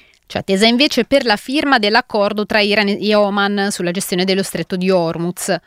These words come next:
Ormai da, da giorni i due paesi dichiarano di essere sul punto di raggiungere un'intesa.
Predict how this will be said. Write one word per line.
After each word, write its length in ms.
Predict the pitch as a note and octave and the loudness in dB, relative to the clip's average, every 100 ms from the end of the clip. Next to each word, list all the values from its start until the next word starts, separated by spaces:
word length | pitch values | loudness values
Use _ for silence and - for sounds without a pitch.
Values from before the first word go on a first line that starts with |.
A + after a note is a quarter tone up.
| _ _ | _ _
Ormai 240 | E3 D#3 E3 | -8 -4 -2
da, 80 | D#3 | -2
da 180 | D#3+ | -4
giorni 420 | D#3+ A#3+ C4 C4 A#3 | -2 0 0 0 0
i 20 | |
due 160 | G3 | -2
paesi 300 | F#3 G3 G#3 | 0 0 0
dichiarano 500 | F3+ F3+ A3+ G#3+ F#3+ | -2 0 0 0 -2
di 120 | F#3 A#3 | -2 -2
essere 280 | C4 B3 | 0 -2
sul 180 | A#3 C#4+ | -2 -4
punto 260 | - G#3+ G#3+ | -4 -6 -4
di 120 | G#3 | -2
raggiungere 460 | G#3 G3+ G3+ G3+ G3+ | 0 -2 -2 0 0
un'intesa. 680 | G3+ G3 G3+ F3 E3+ F#3 | 0 -2 -2 -4 0 -2